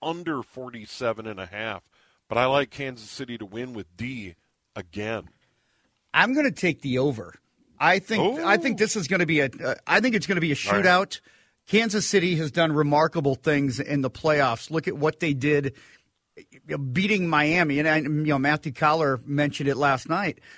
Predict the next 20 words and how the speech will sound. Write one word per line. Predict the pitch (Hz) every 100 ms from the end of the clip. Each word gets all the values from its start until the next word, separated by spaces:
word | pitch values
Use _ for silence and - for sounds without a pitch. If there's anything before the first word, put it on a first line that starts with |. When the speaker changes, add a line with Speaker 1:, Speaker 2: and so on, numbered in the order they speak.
| _ -
Speaker 2:
but | 170
it's | 160 -
true. | - 247
And | 156
then | 170 196
they, | 185
you | 170 - 131
know, | 139
go | 127 156 175
on | 175
the | 170
road, | 156 165 175 151
they | 160
beat | 139 175 135
Buffalo, | 160 170 165 139 92
and | 98 160
then | 202 202
you | 208
be-, | 135 151 175
you, | 180